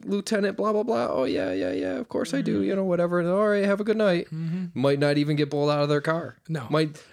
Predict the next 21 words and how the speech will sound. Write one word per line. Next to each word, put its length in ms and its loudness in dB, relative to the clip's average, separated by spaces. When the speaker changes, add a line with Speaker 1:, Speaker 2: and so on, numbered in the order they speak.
Speaker 1:
the 300 -2
officer, 580 0
I 120 2
would 140 0
even 360 -4
say 220 2
that 180 -4
some 240 -2
of 100 -4
'em, 220 -8
not 160 0
all 220 2
officers, 640 -6
but 120 -4
some 200 2
of 120 2
'em 100 2
would 280 -2
blatantly 720 0
smell 680 2
drugs 440 2